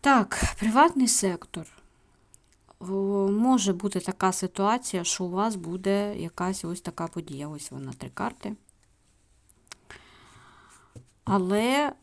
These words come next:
але, в принципі, по ітогу будуть зроби-, робитися дії по Лілії, дуже потужні. Я так от сті-, стілаю.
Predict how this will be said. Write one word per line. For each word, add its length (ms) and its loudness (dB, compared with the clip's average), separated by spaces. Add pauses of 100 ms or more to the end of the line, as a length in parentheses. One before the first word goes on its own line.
(120)
але, 480 0 (480)
в 120 -12
принципі, 720 -2
по 200 -4
ітогу 640 -4 (160)
будуть 340 -2
зроби-, 360 -4
робитися 520 -4
дії 260 -2
по 160 -4
Лілії, 320 0
дуже 300 0
потужні. 680 -12 (2500)
Я 120 -20
так 220 -20
от 80 -20
сті-, 300 -20 (120)
стілаю. 460 -16